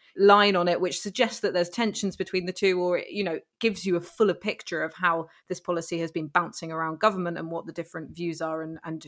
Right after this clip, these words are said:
who should be held accountable. I think if all of that is centralised, or, or if there's too few press officers left in each department to really give you that kind of insight, then I think that's gonna be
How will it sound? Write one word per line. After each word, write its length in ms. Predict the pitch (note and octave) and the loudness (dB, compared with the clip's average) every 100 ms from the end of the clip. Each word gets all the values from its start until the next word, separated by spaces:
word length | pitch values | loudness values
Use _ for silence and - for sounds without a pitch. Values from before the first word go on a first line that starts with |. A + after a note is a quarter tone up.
| - | -4
who 280 | F#3 E3 D#3 - | -2 -2 -4 -8
should 160 | - F#3 | -6 -6
be 120 | E3 | -4
held 200 | D#3+ D#3 | -6 -8
accountable. 640 | - F#3 E3+ - A#2 B2 - - - - | -2 -2 -2 -8 -8 -8 -10 -20 -8 -4
I 60 | |
think 160 | G3 G#3 | 0 0
if 100 | - | 0
all 200 | G#3 G3+ | 4 4
of 100 | F3 | 4
that 180 | E3+ - | 0 0
is 120 | D3+ | -4
centralised, 840 | - F3+ E3+ - C#3+ C#3+ D3+ C#3+ - | -2 -2 -2 -6 -4 -2 -2 -4 -6
or, 300 | D3+ C#3 - | -2 -2 -4
or 220 | F3 D3 C#3 | -4 -4 -4
if 120 | C#3 | -4
there's 220 | D#3 D3 | -6 -6
too 260 | - G#3+ F3 | -4 -4 -4
few 260 | - F3+ | -4 -8
press 260 | D#3 E3 - | -4 -6 -4
officers 440 | D#3 D3 D#3 D3+ | -10 -10 -14 -8
left 240 | D#3+ C#3+ D#3 | -8 -8 -10
in 60 | |
each 160 | D3+ - | -10 -10
department 440 | D#3+ E3 - D3+ | -6 -4 -4 -8
to 140 | - D#3 | -10 -6
really 260 | D#3+ D3+ | -4 -4
give 240 | D3 E3 D3+ | -4 -6 -6
you 120 | D3 | -8
that 180 | C3+ - | -8 -6
kind 220 | D#3 D3+ | -8 -6
of 80 | D3+ | -4
insight, 520 | E3 D3+ C#3+ B2+ F#2+ _ _ _ | -6 -6 -6 -6 -8 _ _ _
then 120 | E3+ | 0
I 100 | D#3+ | 0
think 200 | E3+ D#3+ | -2 -2
that's 180 | D#3+ C#3+ | -2 -2
gonna 160 | - D#3+ | -6 -10
be 140 | D3+ | -10